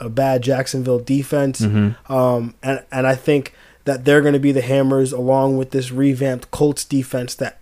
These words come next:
Speaker 1: that pound the <laughs> Jags into submission. So, um, on the Jags, I think the, I mean, I, I, I do like Minshew as a player. I just, I don't know if I could start him in a game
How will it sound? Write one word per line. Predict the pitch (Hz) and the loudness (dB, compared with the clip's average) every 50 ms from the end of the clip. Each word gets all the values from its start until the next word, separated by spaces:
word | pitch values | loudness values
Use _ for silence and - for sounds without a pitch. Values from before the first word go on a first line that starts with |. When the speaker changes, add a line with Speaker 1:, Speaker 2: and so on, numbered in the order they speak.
| - - | -20 -14
Speaker 1:
that | 147 135 113 - - | -12 -12 -12 -10 -8
pound | - - 131 131 135 139 131 | -6 -2 0 2 2 4 4
the | 131 | 2
<laughs> | 117 117 | 2 2
Jags | 131 123 160 156 147 131 143 | 4 6 6 6 6 6 4
into | 151 143 139 | 4 4 2
submission. | - - 143 131 135 147 135 - 139 135 131 127 - - - - - - | 0 -2 -2 2 2 2 2 2 0 -2 -2 -4 -6 -12 -20 -20 -20 -16
So, | - - - 147 139 139 - 170 - - - - - - | -10 -2 4 6 6 6 6 4 -2 -12 -20 -20 -12 -4
um, | 143 135 135 135 | 0 2 2 2
on | 127 143 170 185 | 4 4 4 6
the | 180 156 | 4 2
Jags, | 127 135 143 143 156 165 175 170 160 165 | 4 4 4 6 6 6 4 4 0 -6
I | - 135 135 | -4 -4 -2
think | - - 208 202 196 | 0 2 0 0 0
the, | 165 147 - - _ _ _ _ _ _ - | -4 -8 -8 -12 _ _ _ _ _ _ -8
I | - 147 | -2 2
mean, | 147 143 139 | 2 4 4
I, | 139 151 - - | 2 0 -2 -6
I, | - - _ _ _ _ _ _ - | -16 -20 _ _ _ _ _ _ -2
I | 143 | -2
do | 135 135 131 175 190 196 190 175 156 - _ - | -2 0 2 2 4 4 2 2 -2 -6 _ -6
like | 139 131 147 165 180 175 - | 0 4 6 6 6 4 4
Minshew | 196 208 214 208 - - 220 208 202 | 2 2 4 4 2 0 2 4 4
as | 170 131 | 4 4
a | 127 | 0
player. | - - - 156 170 190 196 185 | -2 0 2 4 6 6 6 4
I | 151 | 4
just, | 139 135 139 127 - - _ _ - _ | 2 0 -2 -6 -8 -12 _ _ -18 _
I | - 131 139 | 0 2 4
don't | 151 151 151 | 4 4 4
know | 156 151 151 | 4 4 2
if | 139 139 | 2 0
I | 135 | -4
could | 127 131 127 | -4 -6 -8
start | - - 151 147 151 | -2 0 0 0 2
him | 147 143 | 0 0
in | 135 131 | 0 -2
a | 127 | -2
game | 123 143 143 143 143 139 135 - | 0 0 2 2 2 0 -2 -4